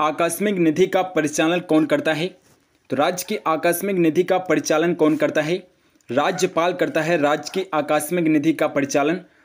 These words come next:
राज्यपाल करता है और केंद्र की आकस्मिक निधि का परिचालन राष्ट्रपति करता है। अगला क्वेश्चन, संसदीय शासन में वास्तविक कार्यपालिका शक्ति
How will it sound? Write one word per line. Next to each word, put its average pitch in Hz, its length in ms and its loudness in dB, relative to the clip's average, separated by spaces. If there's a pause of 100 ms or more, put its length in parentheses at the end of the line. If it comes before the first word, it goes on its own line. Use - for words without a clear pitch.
(120)
राज्यपाल 160 580 -2
करता 165 280 0
है 180 240 -4 (360)
और 147 200 -4
केंद्र 196 280 2
की 208 240 -4
आकस्मिक 160 500 -2
निधि 160 260 2
का 170 120 2
परिचालन 156 500 -2 (320)
राष्ट्रपति 143 540 -2
करता 123 280 -2
है। 127 220 -10 (800)
अगला 131 200 0
क्वेश्चन, 151 380 -2 (380)
संसदीय 170 540 0
शासन 185 360 -2
में 190 120 2
वास्तविक 151 640 0
कार्यपालिका 160 520 0
शक्ति 175 420 -2